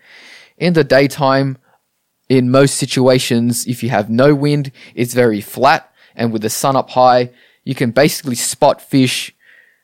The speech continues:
pretty, pretty far up through the water column, but even a little bit below that. Once you throw a little bit of wind, constant chop,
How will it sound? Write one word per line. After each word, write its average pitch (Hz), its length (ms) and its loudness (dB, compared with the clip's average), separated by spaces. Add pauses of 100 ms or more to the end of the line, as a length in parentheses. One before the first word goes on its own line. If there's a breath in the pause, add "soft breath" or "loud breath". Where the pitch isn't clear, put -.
(140 soft breath)
pretty, 170 180 2 (440)
pretty 175 200 2
far 151 400 2
up 143 160 2
through 139 240 -2
the 123 60 -2
water 123 260 2
column, 131 440 0
but 120 420 0
even 143 220 2
a 127 60 2
little 131 220 0
bit 127 200 -4
below 117 280 2
that. 110 300 0 (540 soft breath)
Once 131 260 -2
you 170 60 0
throw 156 440 2
a 127 40 2
little 135 200 2
bit 147 100 4
of 139 140 2
wind, 135 440 -2 (140)
constant 143 520 0
chop, - 460 0